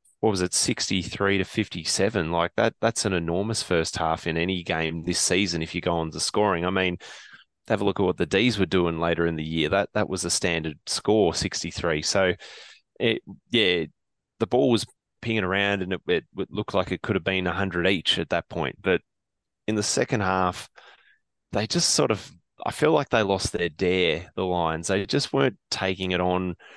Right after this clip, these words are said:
Yes, Collingwood obviously were marking the corridor, but they just weren't able to just get that ball movement that they love, and they were chipping it and going down the line, and, you know, they got a few out the back. You know, Charlie Cameron got involved there, and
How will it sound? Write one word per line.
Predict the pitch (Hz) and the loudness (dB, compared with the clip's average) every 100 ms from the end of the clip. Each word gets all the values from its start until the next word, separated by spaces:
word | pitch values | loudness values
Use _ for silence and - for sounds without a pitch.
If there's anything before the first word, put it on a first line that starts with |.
| - _ _ - | -20 _ _ 0
Yes, | 110 107 | 2 2
Collingwood | - 101 95 90 | 2 2 4 4
obviously | 87 85 - 90 | 2 0 0 0
were | |
marking | 90 85 87 90 | 0 -2 -4 -8
the | 85 | -8
corridor, | - 90 85 85 85 | 0 2 4 4 2
but | 92 - | 0 0
they | 95 | 0
just | 98 127 - | 0 -2 0
weren't | 123 95 | 2 2
able | 92 92 87 | 2 0 -2
to | 82 | -4
just | 92 - | -6 -2
get | 90 - | 0 0
that | 87 - | -2 0
ball | 87 90 | -2 0
movement | 87 82 87 | 0 0 -2
that | 90 82 | -2 0
they | 82 | 0
love, | 80 87 95 82 | 0 0 0 0
and | 87 | 0
they | 90 | 0
were | 90 - _ - | 0 -2 _ -6
chipping | - 113 104 98 | -4 -2 0 2
it | 98 90 | 4 2
and | 82 | 2
going | 101 98 95 | 0 0 0
down | 85 90 87 | -2 -2 -2
the | 80 | -4
line, | 78 87 90 92 95 90 | -2 0 0 2 2 0
and, | 82 80 - - - - _ _ _ _ - | -2 -6 -14 -18 -18 -20 _ _ _ _ -10
you | 87 101 | -2 0
know, | 87 | 2
they | 107 | 2
got | 117 | 2
a | 107 | 0
few | - 98 | 2 2
out | 87 - | 2 -2
the | 78 | -4
back. | 87 90 87 - | -2 -2 -4 -4
You | 82 | -4
know, | 80 | -2
Charlie | - - 87 82 | -2 0 0 0
Cameron | 92 87 87 | -4 -2 0
got | 90 | 0
involved | 87 90 87 92 92 | 0 2 2 2 0
there, | 92 90 92 90 87 | 2 4 6 4 2
and | 82 | -2